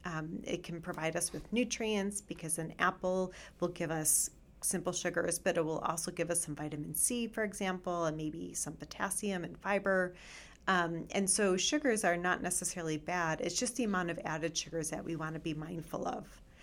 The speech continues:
Now, again, if you're going out for a, a hike or a higher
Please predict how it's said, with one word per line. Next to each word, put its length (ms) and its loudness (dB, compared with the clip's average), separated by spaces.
Now, 400 6
again, 560 6
if 180 0
you're 180 6
going 380 4
out 240 4
for 180 6
a, 320 6
a 60 2
hike 460 4
or 140 8
a 100 6
higher 680 4